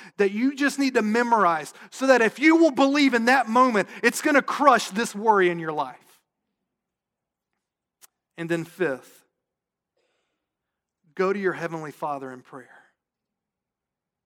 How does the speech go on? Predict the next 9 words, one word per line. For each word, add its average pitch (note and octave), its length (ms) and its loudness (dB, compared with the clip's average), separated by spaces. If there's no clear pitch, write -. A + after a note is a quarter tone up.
This F3+ 180 -12
is D#3+ 100 -14
what D#3+ 160 -16
Paul F#3+ 240 -8
says C#3+ 300 -14
in D3 140 -16
Philippians D3+ 680 -14
chapter D3+ 340 -14
four. C3+ 520 -16